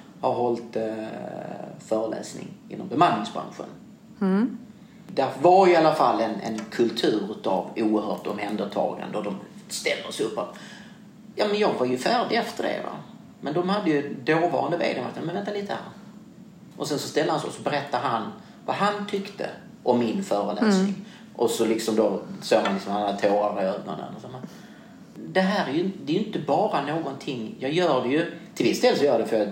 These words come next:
Speaker 1: ja, det är klart det är egot. Men jag vill också förmedla någonting. Och kan jag bli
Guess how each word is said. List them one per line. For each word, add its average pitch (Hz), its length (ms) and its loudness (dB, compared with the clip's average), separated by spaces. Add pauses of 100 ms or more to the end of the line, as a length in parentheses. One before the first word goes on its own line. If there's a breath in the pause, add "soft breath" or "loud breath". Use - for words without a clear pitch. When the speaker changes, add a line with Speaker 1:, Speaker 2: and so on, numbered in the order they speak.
Speaker 1:
ja, 113 140 0
det 104 80 -2
är 98 60 -6
klart - 180 -4
det - 260 0
är - 80 -4
egot. 113 300 -6 (640 loud breath)
Men 143 240 0
jag 151 80 4
vill 160 140 2
också 180 240 0
förmedla - 640 0
någonting. - 300 -16 (300)
Och - 160 -12
kan 156 160 0
jag 156 120 0
bli 165 100 0